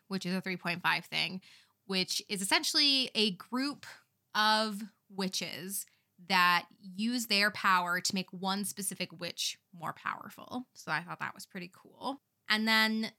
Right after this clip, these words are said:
the last little tidbit of their abilities, this is just T L D R, like, these are the highlights. The last one I wanted to point out, because I thought it was weird, is that Hathran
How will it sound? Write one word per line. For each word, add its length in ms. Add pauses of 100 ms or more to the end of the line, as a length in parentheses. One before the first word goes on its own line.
(100)
the 100
last 480
little 200
tidbit 400
of 80
their 140
abilities, 500
this 160
is 140
just 260
T 220
L 360
D 140
R, 220
like, 120
these 200
are 40
the 60
highlights. 640 (500)
The 60
last 320
one 120
I 180
wanted 480
to 100 (200)
point 460
out, 440 (100)
because 240
I 100
thought 240
it 80
was 320 (220)
weird, 480 (340)
is 220
that 420
Hathran 840